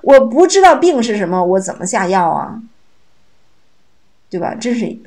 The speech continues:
特别特别的要命。这次真的还不如上次。这次呢，虽然给我一个月，但是到一个月，如果我不知道是什么原因，我没有纠正措施的话，那能给我解开吗？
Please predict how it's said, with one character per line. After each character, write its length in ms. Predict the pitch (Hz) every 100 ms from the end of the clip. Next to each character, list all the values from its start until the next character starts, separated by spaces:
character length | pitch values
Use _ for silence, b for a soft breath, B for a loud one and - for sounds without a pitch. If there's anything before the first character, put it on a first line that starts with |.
| -
特 200 | - 262
别 160 | 156 208
特 100 | 170
别 160 | 156
的 80 | 156
要 240 | 170 202
命。 300 | 156 185 - - b b -
这 180 | 349 240
次 360 | - 247 175
真 180 | 220 294
的 140 | 208
还 160 | 180 226
不 200 | 226 262
如 120 | 175
上 220 | 185 175
次。 140 | 160 -
这 220 | 349 294
次 200 | - 269
呢， 220 | 214 185 - B B
虽 180 | - 359
然 100 | 320
给 120 | 302
我 120 | 294
一 160 | 220 262
个 80 | 269
月， 240 | 277 226
但 120 | 381
是 140 | 392 381
到 120 | 370
一 140 | 320
个 140 | 359 370
月， 220 | 370 277
如 180 | 254 320
果 140 | 330
我 100 | 269
不 100 | 269
知 140 | 339 359
道 200 | 403 294
是 140 | 277
什 140 | 262 254
么 80 |
原 220 | 302 226 254
因， 240 | 302 302 B B B
我 120 | 269
没 160 | 277 381
有 240 | 339 277 226
纠 200 | 349 359
正 200 | 330 269
措 200 | 269 277
施 220 | 269 330
的 140 | 277
话， 320 | 269 233 180 B B B
那 160 | - 311
能 180 | 226 277
给 120 | 359
我 120 | 277
解 220 | 202 -
开 180 | 214 190
吗？ 440 | 180 165 160 180